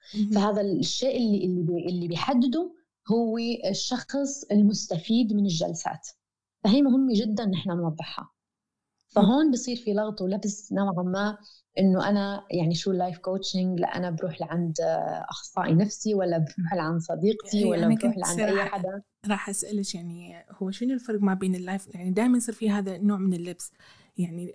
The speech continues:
Speaker 1: أغلب الناس يتوقعون إن اللايف كوتش هو معالج نفسي، فأنت وضحتي.
Speaker 2: أوكي، هلأ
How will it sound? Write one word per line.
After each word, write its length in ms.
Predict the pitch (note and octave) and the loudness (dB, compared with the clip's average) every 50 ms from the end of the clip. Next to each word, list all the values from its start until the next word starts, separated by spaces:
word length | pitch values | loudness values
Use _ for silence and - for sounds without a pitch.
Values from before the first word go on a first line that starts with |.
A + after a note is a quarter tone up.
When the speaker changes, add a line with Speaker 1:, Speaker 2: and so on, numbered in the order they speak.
| _ - | _ -4
Speaker 1:
أغلب 280 | - A3 A3+ A#3 G#3 G#3+ | -2 0 0 0 2 4
الناس 320 | G#3 G#3 G#3 G3+ G#3 - | 4 4 2 0 -4 -8
يتوقعون 480 | F#3 - F3+ F3 - - F3 F#3+ G3+ F#3+ | -8 -8 -10 -10 -10 -6 -2 0 0 0
إن 220 | - - F3+ F3+ | 0 -2 -4 -4
اللايف 340 | F3 E3+ F#3 G#3 A3 A3 A3 | -4 -4 -4 -4 -4 -4 -6
كوتش 380 | - - G#3 G3 G3 G3 - - | -6 -6 -6 -4 -4 -6 -6 -6
هو 260 | G3 F#3 F3+ F3+ E3+ - _ _ _ _ - | -4 -4 -4 -6 -8 -12 _ _ _ _ 2
معالج 600 | G3 G3 G3 F3 F#3 G3+ G3+ G3+ G3 F#3 - F#3 | 4 4 4 4 0 -2 -2 -2 -2 -4 -4 -6
نفسي، 480 | F#3 F#3 F#3 - - - E3+ D#3 E3+ - _ _ _ _ _ _ _ _ _ _ _ _ _ _ _ _ _ _ _ _ _ _ _ _ _ _ _ _ _ _ _ _ | -6 -4 -4 -4 -6 -6 -6 -10 -12 -14 _ _ _ _ _ _ _ _ _ _ _ _ _ _ _ _ _ _ _ _ _ _ _ _ _ _ _ _ _ _ _ _
فأنت 300 | G3 F#3 - - G3+ - | 2 2 2 2 2 2
وضحتي. 420 | G#3+ G3+ G#3 F#3+ G3+ - - - B3+ | 0 0 -2 -4 -6 -8 -2 2 2
Speaker 2:
أوكي، 320 | B3 A3+ G3+ F3 D3+ E3 | 4 4 4 2 0 2
هلأ 240 | D#3+ F#3+ F#3 F#3 | 2 0 0 -2